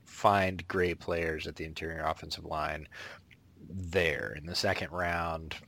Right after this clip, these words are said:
certainly into the first. But then again, you can find almost any player at the end of the first or the <laughs> beginning of the second 'cause you're only thirty-five or forty players deep.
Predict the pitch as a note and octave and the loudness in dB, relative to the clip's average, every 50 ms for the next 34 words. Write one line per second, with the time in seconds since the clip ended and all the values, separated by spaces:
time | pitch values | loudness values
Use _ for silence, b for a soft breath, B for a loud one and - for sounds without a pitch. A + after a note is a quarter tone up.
0 | - - - - - - - - F#2 F#2+ F2 F2 F2 E2+ D#2+ D#2+ D#2 D#2 - - | -20 -20 -20 -10 -4 0 0 2 2 0 0 -2 -4 -6 -4 -4 -6 -6 -4 -4
1 | D#2 D#2 - - - A#2 - C3+ C3+ C#3 C3 A#2+ B2+ B2+ B2 B2 A#2 A#2 C#3 B2+ | -4 -4 -2 -2 -2 2 4 6 6 6 6 6 6 6 6 4 2 2 2 2
2 | - - B2+ B2+ B2 B2 A#2 B2 B2+ B2+ B2 B2 - - - A2 B2 C#3+ C#3 A2+ | 6 6 6 6 6 4 4 4 4 4 4 4 2 0 2 4 6 6 6 4
3 | - - - D#2+ D2+ D2 - - D2 - - E2 E2+ E2+ E2+ E2 D#2+ F2+ F2 - | 2 2 2 4 4 4 4 2 0 0 0 -2 -4 -2 -4 -4 -4 -6 -4 -2
4 | - E2+ D#2+ D#2 - - G2+ - G#2+ C3 A#2+ G2+ B2+ A2 G2 F#2 F2+ F2+ - - | 0 0 2 4 4 4 2 2 2 2 2 2 2 2 0 -2 -2 -2 0 0
5 | F2+ E2+ E2 D#2+ - F#2 E2+ F2 F2 F2+ F2+ F2+ F#2 F#2 E2+ - - F#2 F2+ F2 | 0 0 -2 -2 -4 -2 0 0 0 0 0 0 -2 -2 -2 0 2 2 4 4
6 | F2+ F2+ - - D#2+ D#2+ E2 D#2 D#2+ D#2+ - - F2 E2 D#2+ D#2 D#2 - - E2 | 2 0 2 6 6 6 6 4 0 -4 -4 0 0 0 0 0 -2 -6 -6 -4
7 | D#2+ D#2+ D2+ D2 D2+ - - G2 F#2+ D#2+ - | -2 -2 -2 -2 -4 -6 -6 -4 -4 -4 -6